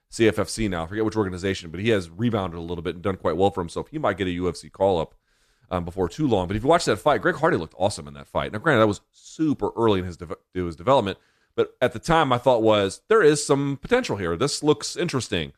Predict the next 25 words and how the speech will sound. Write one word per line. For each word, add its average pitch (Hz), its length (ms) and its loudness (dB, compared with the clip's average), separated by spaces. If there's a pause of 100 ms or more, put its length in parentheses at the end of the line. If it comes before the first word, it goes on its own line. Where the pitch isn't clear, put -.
(560)
It 113 140 2
never 120 240 2
materialized, 85 960 0 (240)
and 98 160 -8
then 131 120 2
it 113 60 0
got 101 220 0
worse 90 500 0
as 92 380 -4
he 98 160 -6
tried 98 220 -2
to 92 60 -8
fight 87 200 0
anyone 90 260 -8
good. 95 400 0 (400)
And 98 60 -4
then 123 80 0
you 131 80 2
add 120 160 4
in 117 80 -2
the 110 80 0
domestic 101 360 -6
violence. 98 640 -2 (840)
You 95 100 -10
know, 80 320 -10